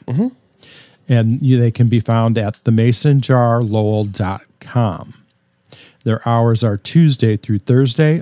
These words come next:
Speaker 2: eleven to nine, Friday and Saturday, seven to ten, and Sunday, seven to nine. They are
Speaker 1: Sure.
Speaker 2: closed on Mondays.
Speaker 1: Cool.
Speaker 2: They, um, they showcase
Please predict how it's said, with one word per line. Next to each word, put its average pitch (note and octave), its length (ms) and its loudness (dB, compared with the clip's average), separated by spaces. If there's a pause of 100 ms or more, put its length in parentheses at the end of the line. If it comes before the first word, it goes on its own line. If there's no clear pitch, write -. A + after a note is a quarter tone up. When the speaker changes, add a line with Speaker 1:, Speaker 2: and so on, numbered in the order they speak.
Speaker 2:
eleven A2+ 460 0
to - 160 -2
nine, A2+ 500 0
Friday - 1120 -2
and F#3 180 0
Saturday, C3+ 580 0
seven B2+ 460 0
to C#3 100 2
ten, G#2+ 500 -2 (380)
and A2 200 -2
Sunday, A2+ 600 2
seven G#2+ 560 -2
to - 180 -2
nine. G#2+ 460 -2 (360)
They A2 120 0
are G2+ 100 -2
Speaker 1:
Sure. G#2 160 -2
Speaker 2:
closed G#2 520 0
on G2+ 200 -4
Mondays. - 600 -10 (180)
Speaker 1:
Cool. A2 380 2 (1160)
Speaker 2:
They, D3 600 4 (460)
um, A#2+ 680 2 (1400)
they C#3+ 380 2
showcase F3 760 0